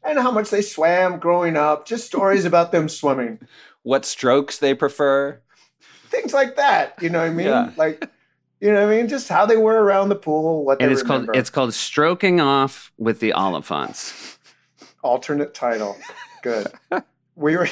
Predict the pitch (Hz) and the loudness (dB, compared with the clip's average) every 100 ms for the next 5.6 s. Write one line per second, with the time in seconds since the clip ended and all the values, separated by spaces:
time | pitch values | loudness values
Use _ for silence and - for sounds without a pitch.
0 | - 190 160 175 160 - - 196 - 190 | 0 0 0 -2 -4 -6 0 0 4 2
1 | 135 127 120 127 - _ - - - - | 2 2 2 -2 -14 _ -12 -10 -8 -8
2 | - 151 147 151 165 165 - 160 151 147 | 2 4 4 4 2 -2 -2 0 0 -2
3 | 139 139 143 131 131 120 120 110 113 113 | 2 2 0 -4 0 2 0 -4 -10 -12
4 | - - - _ _ _ _ _ _ _ | -16 -16 -20 _ _ _ _ _ _ _
5 | - 117 113 107 107 | -2 0 0 0 -4